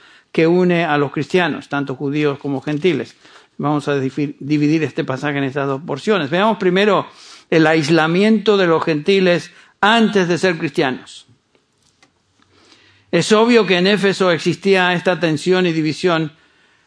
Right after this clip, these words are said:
que se observaba primordialmente entre judíos y gentiles creyentes en la, en la congregación. Y todo este segmento,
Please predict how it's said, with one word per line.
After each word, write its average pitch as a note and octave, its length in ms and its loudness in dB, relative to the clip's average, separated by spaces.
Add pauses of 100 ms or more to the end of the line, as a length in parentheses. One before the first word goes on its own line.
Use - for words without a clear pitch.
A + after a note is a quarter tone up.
(220)
que F3 140 2
se F#3 120 0
observaba F3 560 2
primordialmente F3 840 0
entre D#3 220 -2
judíos E3+ 440 0
y D#3+ 60 -2
gentiles F#3 440 0
creyentes F3+ 540 0
en E3 80 -4
la, E3 140 -4
en A3 160 0
la F#3+ 120 0
congregación. D#3 600 -4 (1400)
Y E3+ 80 0
todo A3+ 240 4
este G#3+ 180 0
segmento, E3+ 800 0